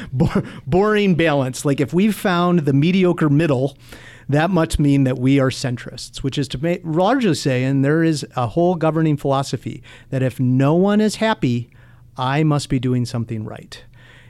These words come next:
And that obviously has put Democrats into the position that they currently are, which is they largely are seeking this boring, muddy middle where really no one is happy. Nick's point was that part of what that is,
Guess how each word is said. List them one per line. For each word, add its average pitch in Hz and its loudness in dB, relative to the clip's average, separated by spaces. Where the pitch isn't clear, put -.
And 143 2
that 165 -2
obviously 147 -2
has 117 -4
put 139 -4
Democrats 120 -8
into 123 -6
the 113 -10
position 117 -6
that 113 -8
they 113 -10
currently 120 -10
are, 120 -14
which 135 -10
is 123 -6
they 135 -2
largely 175 -2
are 156 -2
seeking 139 -4
this 113 -6
boring, 165 -2
muddy 139 -2
middle 123 -2
where 135 -2
really 147 2
no 123 2
one 117 -2
is 113 -8
happy. - -12
Nick's - 0
point 139 0
was 120 -2
that 151 -2
part 208 2
of 220 -2
what 208 0
that 190 0
is, 196 0